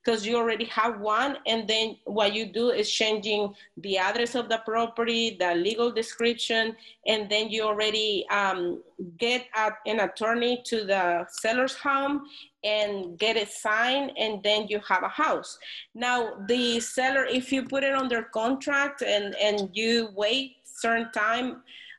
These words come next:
um, you don't have to record this, right?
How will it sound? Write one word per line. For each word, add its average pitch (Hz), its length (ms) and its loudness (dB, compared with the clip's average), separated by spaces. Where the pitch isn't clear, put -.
um, 208 520 -2
you 247 120 2
don't 277 180 2
have 262 440 0
to 262 240 2
record 226 720 0
this, 160 320 -2
right? 190 380 0